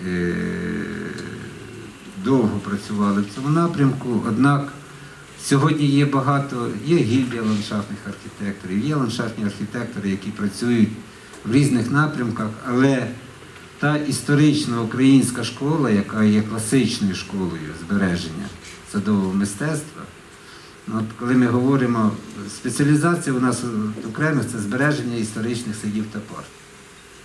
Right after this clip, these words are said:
Коли нам хтось починає розповідати, як нам треба зробити, то ми знаємо, як треба.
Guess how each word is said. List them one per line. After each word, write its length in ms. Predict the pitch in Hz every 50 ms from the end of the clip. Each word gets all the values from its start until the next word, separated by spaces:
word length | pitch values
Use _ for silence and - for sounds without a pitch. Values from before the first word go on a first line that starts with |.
| - - - -
Коли 180 | 110 120 131
нам 180 | 127 127 123 107
хтось 200 | - - 123 113
починає 540 | - - 113 107 - 120 123 127 123 120 113
розповідати, 720 | 110 107 - 123 117 110 113 110 123 123 120 123 123 113
як 260 | 117 123 120 117 -
нам 240 | 117 120 120 110 104
треба 460 | 101 - 127 143 165 180 156 123 110
зробити, 520 | 101 92 98 98 87 87 90 82 - - - -
то 60 | - 104
ми 140 | 123 139 131
знаємо, 360 | 117 135 135 123 110 92 82
як 140 | 85 85 87 - -
треба. 160 | - 82 71